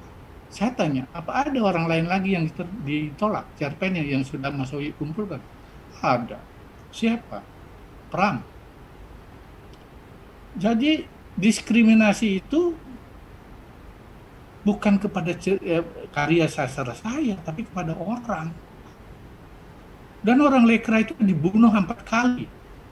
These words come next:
Pertama, tahun enam Ok-, November enam puluh lima, sudah dikeluarkan instruksi oleh Menteri Pendidikan,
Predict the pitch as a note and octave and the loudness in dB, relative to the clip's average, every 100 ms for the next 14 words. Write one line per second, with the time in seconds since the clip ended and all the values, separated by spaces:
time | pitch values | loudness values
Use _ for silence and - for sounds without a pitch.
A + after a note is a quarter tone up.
0 | - - - - - - - - - - | -20 -20 -20 -20 -20 -20 -20 -20 -20 -20
1 | - - - - - - G3+ - C#4 C#4+ | -20 -20 -20 -20 -20 -8 -8 -2 2 6
2 | A#3 F#3 D#3+ E3+ E3 D#3+ D3+ D3+ - - | 6 4 2 4 4 4 4 0 -4 -6
3 | - - - - C#3+ E3 E3 C4 C4 G3+ | -8 -20 -20 -8 2 2 6 8 10 8
4 | D#3+ D3 C#3 - C3 B2 A3 G#3 G#2 - | 6 2 0 -2 0 2 4 4 2 -8
5 | - - - - - - F#3 G#3+ G3 - | -20 -20 -20 -20 -16 -4 2 4 2 2
6 | G3+ A3 G#3+ F#3+ G#3 D#3+ C#3 F#3+ G3 - | 4 4 4 0 2 2 2 0 0 0
7 | F3 C3 - - D3+ D#3+ D3+ C#3 C3 C#3+ | -2 -4 -10 -6 -2 0 0 -2 -2 -4
8 | C3 D3 C3 D#3 B3+ - A2+ | -4 -2 0 2 0 -4 -8